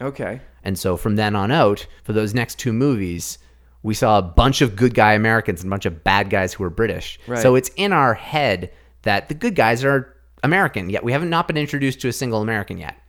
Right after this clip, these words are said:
Speaker 1: Maybe it is, except, I mean, if it's true that in the Battle of Endor, the Empire is a metaphor for
Speaker 2: Yeah,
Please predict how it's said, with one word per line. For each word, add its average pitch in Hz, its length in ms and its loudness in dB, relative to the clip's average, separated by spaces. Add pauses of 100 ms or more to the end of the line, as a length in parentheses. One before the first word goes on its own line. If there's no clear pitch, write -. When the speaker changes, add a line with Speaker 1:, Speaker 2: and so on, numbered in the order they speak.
(180)
Speaker 1:
Maybe 214 360 0
it 180 60 2
is, 160 180 0
except, 160 460 -4 (540)
I 143 80 0
mean, 156 180 -4
if 143 100 -6
it's - 160 -8
true 156 460 -4
that 123 360 -4
in 123 240 -6
the 113 100 -6
Battle 113 440 -2
of 110 80 -8
Endor, 113 680 -2 (400)
the 113 480 -6 (260)
Empire 113 640 -4
is 107 320 -8
a 98 80 -8
metaphor 107 520 -4
for - 240 -8
Speaker 2:
Yeah, 135 160 2